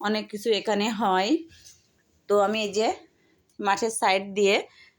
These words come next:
বাজারে যাচ্ছি আমার ছেলেকে কোলে নিয়ে বাজার যাচ্ছি বাজার করতে। আমি আজকে মাছ কিনতে যাব বাজারে। তো তোমরা দেখো,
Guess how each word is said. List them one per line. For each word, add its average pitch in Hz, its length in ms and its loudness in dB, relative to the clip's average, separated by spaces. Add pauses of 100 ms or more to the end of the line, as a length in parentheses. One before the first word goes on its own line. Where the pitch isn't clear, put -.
(140)
বাজারে 185 540 2
যাচ্ছি 180 400 -2 (1900)
আমার 190 140 -2
ছেলেকে 214 400 -2
কোলে 208 300 -2
নিয়ে 208 220 -4
বাজার 196 300 0
যাচ্ছি 196 360 -2
বাজার 190 300 0
করতে। 196 360 -4 (1700)
আমি 381 140 -2
আজকে 247 300 -2 (420)
মাছ 196 320 -2
কিনতে 214 300 -6
যাব 185 260 0
বাজারে। 180 440 0 (1000)
তো 196 120 -4 (600)
তোমরা 185 260 -4
দেখো, 196 320 -2